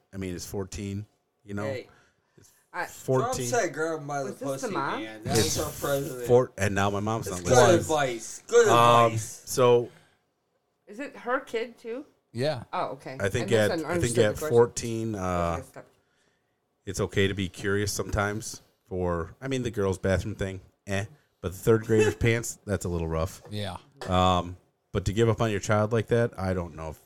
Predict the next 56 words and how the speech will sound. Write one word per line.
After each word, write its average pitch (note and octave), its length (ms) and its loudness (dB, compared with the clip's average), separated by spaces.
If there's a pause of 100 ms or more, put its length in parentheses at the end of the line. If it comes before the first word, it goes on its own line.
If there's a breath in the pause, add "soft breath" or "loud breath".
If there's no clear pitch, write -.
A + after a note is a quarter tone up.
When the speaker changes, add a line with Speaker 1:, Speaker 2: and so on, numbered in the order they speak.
(140)
Speaker 1:
you D#2 140 -12
should E2 200 -12
do E2+ 180 -8
that. E2+ 340 0 (260)
Hundred F2 160 -8
percent, F2 480 -8
you D#2+ 120 -10
should F2 200 -12
not E2+ 200 -6
just E2 240 -12
be E2+ 120 -6
like, D#2+ 260 -4
"Hey, E2+ 240 -2
I D#2+ 100 -2
give E2 220 -8
up E2 160 -4
on E2+ 160 -4
you, D#2+ 180 -6
and D#2+ 120 -6
you - 100 -4
gotta F#2 180 -8
go E2 140 -8
live D#2+ 180 -6
with E2 100 -8
somebody E2 280 -10
else." D#2+ 300 -14
That's, F2 300 -10
Speaker 4:
Right. F#2 80 -10 (400 loud breath)
Speaker 1:
that's G#2 200 2
not G2+ 140 2
gonna F#2 120 -2
make E2 200 -2
anything D#2+ 420 -6 (140)
better. F2 340 2 (400 loud breath)
It's E2+ 160 -2
not F2+ 140 -2
gonna, D#2 240 -8 (100)
it's - 120 -18
definitely F#2+ 380 -2
not D#2+ 100 -6
gonna E2 120 -10
help E2 180 -8
your D#2+ 80 -10
child. D#2+ 400 -4
Hundred E2 180 -10
percent. - 300 -10 (340)
Speaker 4:
I D3 120 -14
hear E3+ 160 -12
ya. A2 120 -14 (260)
Speaker 1:
So. D#2 200 -6 (1600)
Speaker 4:
So A2+ 220 -4
what A2 80 0
do A2+ 60 -2
we A2 80 -2
all A2 120 2
think? A#2 220 -8